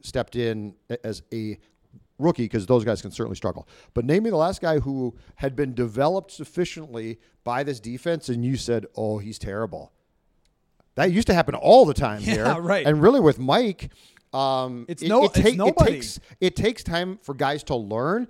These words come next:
Speaker 1: but once they do learn, that's a hell of a system that they've got where if a guy goes out or a guy leaves or a guy gets hurt, he can be replaced pretty quickly.
Speaker 2: We thought that Kearse couldn't play early on.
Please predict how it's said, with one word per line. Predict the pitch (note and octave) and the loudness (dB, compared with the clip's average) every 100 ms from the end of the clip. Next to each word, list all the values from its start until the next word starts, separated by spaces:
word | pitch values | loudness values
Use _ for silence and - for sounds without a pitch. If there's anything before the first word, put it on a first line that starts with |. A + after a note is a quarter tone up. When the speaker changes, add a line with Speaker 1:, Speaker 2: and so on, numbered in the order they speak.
| _ _ | _ _
Speaker 1:
but | C#3 C3 | -6 -4
once | C3+ F#3 - | -4 -4 -4
they | F3 | -4
do | B2 A2+ C#3+ | -4 -8 -6
learn, | G3+ A#3+ C#4 C#4 _ _ _ | -4 -4 -6 -10 _ _ _
that's | A2 D3 B3 | -2 -2 -2
a | - | -6
hell | - E3 G#3 | -4 -2 -2
of | C#3 | -4
a | |
system | A#2+ E3+ - C3+ - | -6 -8 -8 -8 -8
that | B2+ | -8
they've | C3 B2+ | -6 -4
got | A2+ B2+ - | -2 -4 -4
where | B2 B2+ | -8 -6
if | A#2+ F#2+ _ - | -6 -10 _ -10
a | B2 | -4
guy | B2+ D3+ | -2 0
goes | C#3+ C#3 A2+ | 0 -2 -2
out | A#2 E3+ F3+ | -2 -2 -2
or | |
a | A#2+ | -2
guy | C3 C3+ C3 | -2 -2 -4
leaves | A#2 C#3+ A#3+ C4+ | -6 -8 -10 -8
or | C3 | -8
a | |
guy | A#2 B2+ | -4 -4
gets | C#3 C#3 - | -4 -8 -6
hurt, | C#3+ A3 - _ _ | -4 -4 -6 _ _
he | D3 | -10
can | D3+ | -2
be | F3+ | 0
replaced | G3+ F#3 G3 | 0 0 0
pretty | A3 G#3 | -2 2
quickly. | B3 D4+ B3+ - C#3+ | 2 2 -8 -12 -10
Speaker 2:
We | A#3 | -10
thought | A3+ A#3 F#3+ E3 D#3 | -4 0 0 -2 -2
that | D#3+ D3 C#3 _ | -2 -2 -6 _
Kearse | - B2+ G3 - - _ | -8 -6 -4 -6 -12 _
couldn't | - G3+ F#3 | -6 -6 -4
play | G3 G3 | -2 0
early | F#3+ G3 F#3+ | 2 0 0
on. | F#3 F3+ F#3+ G#3 | -2 -2 -4 -8